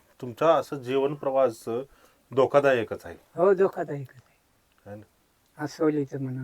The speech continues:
Speaker 2: गव्हाचं म्हणा, हे दोन प्राण्याचंच जा-, जास्त भीती आहे.
Speaker 1: पावसाळ्यात तर अजून जास्त त्रास असेल.
Speaker 2: हं. आता ठोसेघरमध्ये दळण आणायला.
Speaker 1: तिकडे तेवढं लांब जाता?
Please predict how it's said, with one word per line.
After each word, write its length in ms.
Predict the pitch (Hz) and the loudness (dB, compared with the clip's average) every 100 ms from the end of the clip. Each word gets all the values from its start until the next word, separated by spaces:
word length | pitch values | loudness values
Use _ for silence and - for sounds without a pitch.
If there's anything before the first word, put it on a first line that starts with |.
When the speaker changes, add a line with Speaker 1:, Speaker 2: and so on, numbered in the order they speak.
| 127 | -8
Speaker 2:
गव्हाचं 400 | 139 135 139 139 | -8 -6 -8 -12
म्हणा, 260 | 123 123 127 _ _ _ _ 151 | -18 -18 -20 _ _ _ _ -4
हे 120 | 160 | -2
दोन 340 | 156 170 180 | 2 4 2
प्राण्याचंच 580 | - 165 165 165 156 160 | 0 -2 0 -4 -6 -6
जा-, 420 | 151 139 127 127 | -6 -6 -10 -10
जास्त 360 | 139 127 - 135 | -10 -10 -14 -20
भीती 280 | 117 _ _ | -20 _ _
आहे. 140 | _ _ _ _ _ _ _ _ _ _ _ - | _ _ _ _ _ _ _ _ _ _ _ -6
Speaker 1:
पावसाळ्यात 340 | 107 113 113 - | -2 2 0 0
तर 60 | 113 | -2
अजून 300 | 107 101 101 | -2 -2 -8
जास्त 320 | 95 95 - | -8 -8 -10
त्रास 280 | 95 90 - | -10 -10 -12
असेल. 200 | - 104 - | -20 -20 -8
Speaker 2:
हं. 240 | 185 160 139 - - - - - - - _ - | -6 -4 -8 -14 -20 -20 -20 -20 -20 -20 _ -12
आता 180 | 147 175 | -2 -2
ठोसेघरमध्ये 800 | - 165 180 185 180 180 180 185 | 0 -2 2 4 4 2 0 0
दळण 360 | 170 175 175 | 2 4 4
आणायला. 380 | 170 156 143 123 117 - - _ _ _ _ - | 0 -6 -8 -14 -18 -20 -20 _ _ _ _ -12
Speaker 1:
तिकडे 280 | - 143 127 135 | -8 -8 -4 -2
तेवढं 240 | 131 151 | 0 2
लांब 180 | 147 113 | 2 2
जाता? 240 | 110 170 | -2 -2